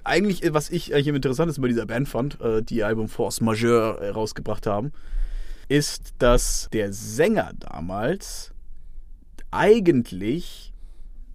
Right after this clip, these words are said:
zu Accept, äh, wechseln sollte. Dirk Schneider ist ja nach Russian Roulette ausgestiegen und Accept haben an Eat the Heat gearbeitet. Und eigentlich sollte das der Sänger von Baby Taku,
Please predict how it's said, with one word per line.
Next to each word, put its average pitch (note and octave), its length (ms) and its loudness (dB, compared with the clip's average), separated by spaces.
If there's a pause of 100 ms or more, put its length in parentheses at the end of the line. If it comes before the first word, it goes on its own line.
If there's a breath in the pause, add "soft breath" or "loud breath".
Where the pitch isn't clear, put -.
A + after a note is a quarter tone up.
(220)
zu - 240 2
Accept, - 600 2
äh, A2+ 260 0
wechseln G2+ 300 -4
sollte. F2+ 300 -4 (220)
Dirk D3 280 6
Schneider D3 320 8
ist - 180 0
ja C#3 420 8
nach B2+ 460 2
Russian C3+ 300 0
Roulette B2+ 260 4
ausgestiegen B2 720 -4 (100)
und B2+ 760 0
Accept A#2+ 500 -2
haben A#2+ 380 0
an A2 580 -2
Eat D3 220 -6
the C3 100 4
Heat E3+ 400 0
gearbeitet. F#2 600 -2 (260 soft breath)
Und C#3 160 0
eigentlich D#3+ 340 2
sollte D#3 280 2
das - 360 -2 (340)
der C3 140 4
Sänger C#3+ 240 4
von A#2+ 380 2
Baby D3 360 2
Taku, D#3+ 680 4